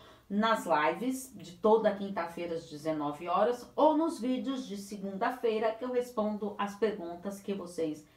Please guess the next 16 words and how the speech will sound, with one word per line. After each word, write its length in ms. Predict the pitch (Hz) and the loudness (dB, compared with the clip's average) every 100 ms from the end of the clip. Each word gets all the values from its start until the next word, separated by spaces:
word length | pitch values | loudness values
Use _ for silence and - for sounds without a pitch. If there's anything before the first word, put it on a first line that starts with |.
| _ | _
me 180 | 185 208 | 0 0
enviam. 360 | 175 151 131 - - - - | 0 -4 -6 -12 -20 -12 0
Eu 120 | 202 | 2
já 120 | 214 | 4
respondi 420 | 214 - 196 180 | 4 2 -2 -2
uma 220 | 180 165 | -2 -4
pergunta 400 | 180 165 160 151 | -4 -4 -4 -8
sua? 360 | 151 262 311 330 - _ _ _ _ | -8 0 0 0 -8 _ _ _ _
Comente 400 | 320 311 370 339 | 6 6 2 -4
aqui 200 | - 285 | -2 -2
comigo 420 | 240 226 208 - - _ _ | 0 -2 -4 -8 -20 _ _
que 60 | - | -2
eu 100 | 214 | 0
quero 280 | 170 165 165 | 4 4 4
saber. 520 | - 202 - - - _ - - | 0 -2 -2 -10 -14 _ -20 -14
Afinal, 680 | - - 160 185 247 262 - | -12 -8 -2 2 2 0 -4